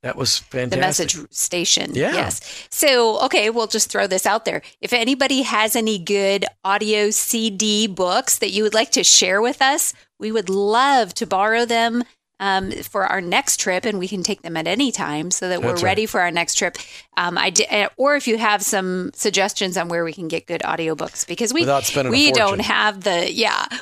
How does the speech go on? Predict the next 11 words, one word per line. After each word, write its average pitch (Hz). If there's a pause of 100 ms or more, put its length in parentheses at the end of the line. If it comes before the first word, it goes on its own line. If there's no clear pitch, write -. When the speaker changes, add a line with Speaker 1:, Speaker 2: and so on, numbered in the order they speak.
Speaker 2:
we 285
don't 302
wanna 226
spend 226
money, 196
um, 170 (120)
uh, -
you 214
know, 180
for, 180 (380)
uh, -